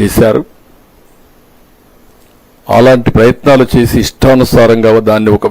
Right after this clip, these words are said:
వ్యాపార సంస్థగా, రాజకీయ పునరావాస కేంద్రంగా, వీళ్ళకు కావలసిన పనులు చేయించుకోవడానికి ఉపయోగించుకునే పరిస్థితికి వచ్చారు. దానివల్లనే ఈరోజు జరిగి జరిగి ఈ పరిస్థితికి వచ్చింది. చాలామంది నా దగ్గరికి వచ్చి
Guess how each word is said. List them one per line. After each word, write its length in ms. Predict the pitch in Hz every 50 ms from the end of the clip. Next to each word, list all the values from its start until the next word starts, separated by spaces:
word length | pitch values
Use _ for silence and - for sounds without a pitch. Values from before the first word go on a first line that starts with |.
| 101 101
వ్యాపార 460 | 110 120 123 - - 135 135 135 139 135 - - -
సంస్థగా, 500 | 123 120 120 - - - 120 113 120 123 131 117 110
రాజకీయ 520 | 110 117 120 123 127 123 - - 131 127 123 - -
పునరావాస 600 | 113 110 117 117 117 117 113 113 113 113 - - 113 -
కేంద్రంగా, 520 | 113 113 113 110 113 117 113 113 120 127 - - - - - _ - - - _ _ _ _ _ _ _ _ _ _ _ _ _ -
వీళ్ళకు 320 | 110 123 123 127 120 123 113 - - -
కావలసిన 520 | 113 123 135 147 147 151 151 - 156 143 131 - - -
పనులు 260 | 110 123 139 151 143 131
చేయించుకోవడానికి 840 | 135 131 127 - 135 117 - - - 131 120 120 117 120 120 113 117 110
ఉపయోగించుకునే 540 | - 110 107 107 104 98 - - 107 101 95 104
పరిస్థితికి 400 | 98 98 107 - - - 127 - 104
వచ్చారు. 340 | 98 - - 113 - - 190 - - - - - - - - - - - - - - - - - - - - - - - - - - -
దానివల్లనే 580 | 113 117 117 113 107 107 110 117 120 120 123 120 113 104 104
ఈరోజు 260 | 101 104 110 113 107 104 107
జరిగి 220 | 101 110 110 110 104 117
జరిగి 260 | 113 113 113 120 113 98 92 - - - 107
ఈ 20 | 104 - 107
పరిస్థితికి 400 | 101 - - - - 117 107 101 98
వచ్చింది. 360 | - - 107 98 101 120 - - - - - _ _ _ _ _ _ _ _ _ _ _ _ _ _ _ _ _ _ _ _ _ _ - -
చాలామంది 600 | 80 87 101 123 143 156 156 147 143 143 139 139 131
నా 80 | 127
దగ్గరికి 280 | 117 113 113 113 - 120 117
వచ్చి 160 | - -